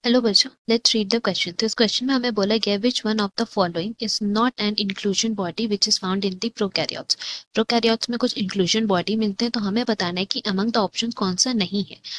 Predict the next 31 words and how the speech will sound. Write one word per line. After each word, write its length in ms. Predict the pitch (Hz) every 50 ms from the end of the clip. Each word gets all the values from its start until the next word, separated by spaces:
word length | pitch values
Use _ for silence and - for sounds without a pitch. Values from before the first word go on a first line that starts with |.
| - -
तो 60 | - 185
ऑप्शंस 380 | 175 - - - 214 214 -
हमें 160 | 226 220 220
क्या, 140 | 208 226 220
क्या, 220 | 214 - - 220 220
क्या 100 | 220 220
दिए 260 | 202 220 220 214 214
गए 80 | 214
हैं? 140 | 226 254 254
They 260 | 226 208 190 202 -
are 200 | 190 196 208 -
A 160 | 208 208 202 208
में 140 | 220 240
glycogen 560 | 233 - 208 175 165 - - 175 202 202 214 214
granule 380 | - 226 214 202 202 214 214
बोला 240 | 208 214 208 214 226
है, 60 | 233
बी 180 | 202 190 190 196
में 120 | 202 214
polysome 500 | 214 - 196 170 165 165 175 - 214 226
बोला 240 | 226 220 208 202 208
है, 60 | 262 - - - - - - -
सी 200 | - 233 233 233
में 120 | 247 254
phosphate 440 | - - 185 175 - - 220 220 214
granule 520 | - 220 214 214 208 208 220 226 233 214
और 60 | 214
डी 220 | 208 185 202 208 214
में 140 | 220 262 277
cyanophycin 720 | - - 214 185 175 196 220 - 202 180 156 - 220 240
granule। 420 | 233 202 196 185 175 160 143 -